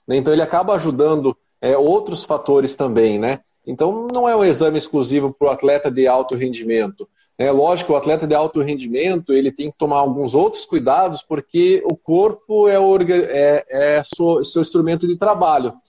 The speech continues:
E se esse corpo não funciona direito, isso pode estar atrapalhando a carreira do atleta, que é a sua profissão, diferente de uma pessoa que pratica. Mas, às vezes, eu tô fazendo muito perfil de colegas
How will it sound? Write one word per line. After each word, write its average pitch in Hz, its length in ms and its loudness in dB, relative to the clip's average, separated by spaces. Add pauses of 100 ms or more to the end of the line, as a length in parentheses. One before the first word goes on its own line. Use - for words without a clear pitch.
(220)
E 123 60 -6
se - 180 0
esse 185 220 0
corpo 160 340 0
não 151 140 0
funciona 147 420 -2
direito, 135 600 0
isso 135 180 -4
pode 151 180 0
estar 160 140 0
atrapalhando 160 540 0
a 175 60 0
carreira 175 540 0
do 143 80 2
atleta, 139 540 0 (240)
que 147 140 2
é 156 100 4
a 180 80 2
sua 202 240 0
profissão, 202 640 -4 (220)
diferente 175 420 -2
de 185 80 -6
uma 185 100 -2
pessoa 185 300 0
que 190 100 -12
pratica. 196 600 -2 (320)
Mas, 175 260 -2
às 156 180 0
vezes, 151 340 2
eu 151 140 2
tô 170 120 -2
fazendo 180 260 0
muito 208 220 -2
perfil 185 360 -2
de 175 240 -4
colegas 160 720 0